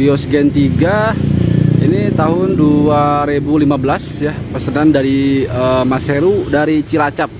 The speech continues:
Jawa Tengah. Nah, beliau sudah ada hadir di G R S Bluebird dan hari ini mau langsung dibawa sama beliau,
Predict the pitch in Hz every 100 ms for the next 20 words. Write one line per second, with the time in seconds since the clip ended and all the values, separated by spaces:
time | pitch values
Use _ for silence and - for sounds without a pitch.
0 | - 120 127 131 127 131 123 - - -
1 | - - 131 151 135 117 110 104 120 117
2 | 117 120 135 143 143 143 131 98 95 135
3 | - - - - - 127 123 135 131 127
4 | 131 135 143 151 160 147 135 131 127 120
5 | 123 123 120 104 127 120 147 156 135 127
6 | 131 123 131 139 127 123 127 123 120 120
7 | 127 135 131 123 120 127 135 170 185